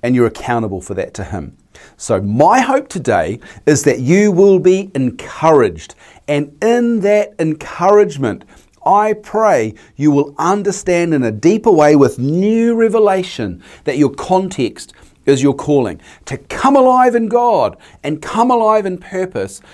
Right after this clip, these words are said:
is to recognize, "Well, God put me here. He's put me here for a reason."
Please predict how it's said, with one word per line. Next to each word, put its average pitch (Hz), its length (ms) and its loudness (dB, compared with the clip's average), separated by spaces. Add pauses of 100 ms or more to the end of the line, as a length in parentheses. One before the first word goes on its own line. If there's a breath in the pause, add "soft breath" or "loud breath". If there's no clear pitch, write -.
(100)
is 156 160 -4
to 156 120 -6
recognize, 143 520 -2
"Well, 131 80 -2
God 127 300 0
put - 220 -4
me 214 140 -2
here. 147 360 4 (280 soft breath)
He's 123 220 -10
put - 340 -4
me 220 120 -2
here 180 180 2
for 170 140 -2
a 139 60 4
reason." 151 580 -2